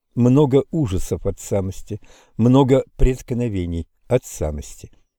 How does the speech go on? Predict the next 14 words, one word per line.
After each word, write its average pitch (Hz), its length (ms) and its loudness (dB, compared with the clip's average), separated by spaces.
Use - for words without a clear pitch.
Необходимо 117 680 0
перестать 113 600 -2
думать 104 340 -2
об 107 200 2
ограничениях. 95 760 -4
Пятьсот 127 420 0
семнадцать. 127 720 -4
Нет 120 300 4
силы 131 440 0
противостоять 117 1000 0
сознанию, 98 800 -4
очищенному 208 880 -2
от - 160 -4
самости. - 640 -8